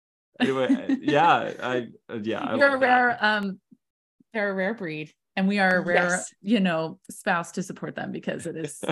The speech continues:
Speaker 1: <laughs>
Speaker 2: you know,
Speaker 3: <laughs>
Speaker 2: has some, has some risks, but
Speaker 1: But, and, and I
Speaker 2: <laughs>
Speaker 1: just say the car thing because I think dentists also, it, it, there's the perception of, like, "Oh, dentists are rich and they drive nice cars and they have
Speaker 3: Yeah.
Speaker 1: a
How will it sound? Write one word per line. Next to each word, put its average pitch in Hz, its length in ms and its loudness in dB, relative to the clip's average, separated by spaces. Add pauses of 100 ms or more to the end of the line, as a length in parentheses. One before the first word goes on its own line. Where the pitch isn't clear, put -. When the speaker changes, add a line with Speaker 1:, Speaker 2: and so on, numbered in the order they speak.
(100)
Speaker 1:
<laughs> - 220 -20
Speaker 2:
you 294 140 2
know, 214 80 6
Speaker 3:
<laughs> - 400 2 (220)
Speaker 2:
has 294 240 6
some, 302 280 2
has 262 300 2
some 254 180 4
risks, - 520 0
but 190 260 2 (160)
Speaker 1:
But, 170 220 4 (280)
and, 175 200 6
and 160 280 2
I 165 120 2
Speaker 2:
<laughs> - 140 -6
Speaker 1:
just 202 120 -4
say 180 120 -4
the 147 120 0
car 113 240 -2
thing 131 240 -4
because 110 340 -2
I 107 80 -2
think 107 300 -6
dentists 104 340 -4
also, 107 600 -4 (480)
it, 104 240 -2
it, 98 180 -6
there's 101 220 -4
the 95 100 -6
perception 101 580 -4
of, - 240 -6
like, - 320 -6 (380)
"Oh, 104 120 -2
dentists 104 380 -4
are 107 120 -4
rich 104 400 -4
and 107 100 -8
they 104 80 -6
drive 101 240 -6
nice - 220 -12
cars 120 720 4
and 107 100 -8
they 110 40 -4
have 110 100 -6
Speaker 3:
Yeah. 170 80 -6
Speaker 1:
a 170 40 -6